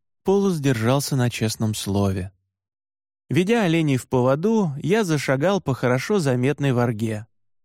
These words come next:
Под ногами чавкала пахнущая торфом и сырым мхом жижа.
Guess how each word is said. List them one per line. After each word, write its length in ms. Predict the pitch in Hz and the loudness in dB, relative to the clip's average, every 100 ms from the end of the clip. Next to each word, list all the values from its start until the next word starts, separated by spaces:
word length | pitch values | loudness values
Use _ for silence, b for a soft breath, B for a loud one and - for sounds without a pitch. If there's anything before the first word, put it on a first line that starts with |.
| _ _ _ | _ _ _
Под 160 | - 160 | -2 2
ногами 400 | 202 208 262 220 | 2 2 0 0
чавкала 580 | - 214 208 - 170 151 | 0 0 0 0 0 0
пахнущая 760 | - 175 - 151 131 - 123 | 0 -2 -2 -4 -2 0 0
торфом 640 | - 185 220 196 156 156 - | 0 0 0 0 -2 -2 -2
и 120 | 147 | -2
сырым 360 | 135 170 202 208 | -2 0 0 -2
мхом 360 | 143 - 160 | -4 -2 -2
жижа. 600 | 131 110 123 110 107 110 | 0 0 2 0 -2 -8